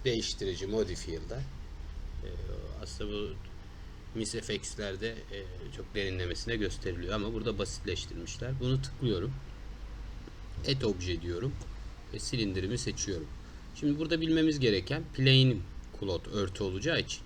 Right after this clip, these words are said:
onu seçiyorum. Silindirim inaktif olacak zaten öyle ve tanıması için de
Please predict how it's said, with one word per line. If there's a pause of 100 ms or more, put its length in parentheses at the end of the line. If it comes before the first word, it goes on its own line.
(140)
onu
seçiyorum.
Silindirim (880)
inaktif
olacak
zaten
öyle
ve (100)
tanıması
için
de